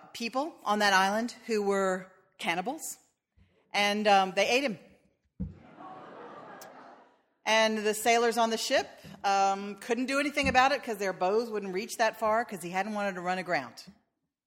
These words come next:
So that's a story of somebody who's a little overcautious.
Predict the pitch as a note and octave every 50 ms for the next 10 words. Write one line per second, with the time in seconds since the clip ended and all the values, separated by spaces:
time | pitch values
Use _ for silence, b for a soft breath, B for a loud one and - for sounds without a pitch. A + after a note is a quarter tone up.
0 | _ _ _ _ _ _ _ _ _ _ _ _ _ _ _ _ _ _ _ _
1 | _ - B3+ B3 A#3+ - - - - - _ _ _ _ _ _ _ _ _ _
2 | _ F#3 A#3 B3+ D4+ D#4 - F4+ D4 - - D4+ D4 C4+ A3+ - C4+ B3+ B3+ B3
3 | B3 G#3+ A3 G#3 G#3 A3 A3 A3 A#3 A3 G#3+ A3 G#3 G#3+ G#3+ - - G3 D#3 C3
4 | - - - - - - - -